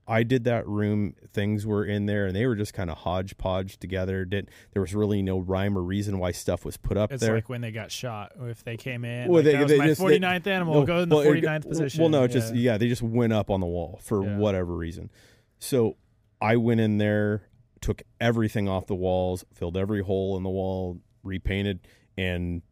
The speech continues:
Speaker 1: then started fresh. And so when we went through there, separated them by s-,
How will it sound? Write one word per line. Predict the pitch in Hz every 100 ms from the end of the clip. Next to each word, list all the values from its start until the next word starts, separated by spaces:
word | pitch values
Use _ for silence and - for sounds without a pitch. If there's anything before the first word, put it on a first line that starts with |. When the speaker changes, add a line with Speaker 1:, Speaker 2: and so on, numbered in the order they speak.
| _
Speaker 1:
then | 98 90
started | 87 - 87 90 80
fresh. | - 58 - - -
And | 104 92 87
so | - 92
when | 87
we | 90
went | 92 104 -
through | - 131 170
there, | 113 90 90 98 _ _ _ _ _ _ _ _ _ _ _ _ _ 95 76
separated | - - 117 123 107 104
them | 98
by | 90 87
s-, | -